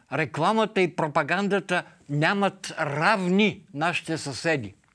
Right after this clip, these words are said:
Оказва се, че те са вече затворени, запечатани и идват посетители, наивни, привлечени от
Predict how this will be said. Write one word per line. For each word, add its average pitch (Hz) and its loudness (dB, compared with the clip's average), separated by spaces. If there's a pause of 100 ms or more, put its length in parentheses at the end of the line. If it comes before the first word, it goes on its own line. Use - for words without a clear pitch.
(1700)
Оказва 196 -2
се, 202 -4
че 160 -6
те 196 -2
са 190 -4
вече 180 -2
затворени, 160 -2
запечатани 160 -2 (1080)
и 170 -2 (140)
идват 190 0 (160)
посетители, 165 -2
наивни, 170 0 (680)
привлечени 165 -2
от 151 -4